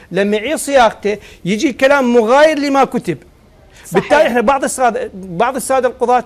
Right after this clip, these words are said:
Speaker 1: ما يتقبل، بعض المحققين ما يتقبلون. يقول
Speaker 2: شلون
Speaker 1: لك: "لا".
Speaker 2: حل هذه الم-،
Speaker 1: مشكلة.
Speaker 2: المشكلة؟
Speaker 1: ليش أنا قلت،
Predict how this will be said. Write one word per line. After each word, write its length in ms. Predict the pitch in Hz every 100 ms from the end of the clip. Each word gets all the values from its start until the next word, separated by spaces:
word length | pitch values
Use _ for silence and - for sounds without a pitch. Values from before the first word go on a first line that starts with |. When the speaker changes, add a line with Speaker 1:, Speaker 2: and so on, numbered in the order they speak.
| 214
Speaker 1:
ما 160 | 196
يتقبل، 420 | 214 208 165 135 131 _ _
بعض 220 | 165 208 247
المحققين 720 | 247 233 226 233 233 226 190
ما 60 |
يتقبلون. 520 | 202 202 190 160 143 127 _ _ _ _
يقول 60 | 147
Speaker 2:
شلون 120 | 254
Speaker 1:
لك: 120 | 254
"لا". 80 | -
Speaker 2:
حل 80 | 226
هذه 280 | 220 220 214
الم-، 120 | 208
Speaker 1:
مشكلة. 160 | 208 220
Speaker 2:
المشكلة؟ 580 | 185 240 214 285 262
Speaker 1:
ليش 260 | 226 196 254
أنا 140 | 262
قلت، 280 | 254 226 220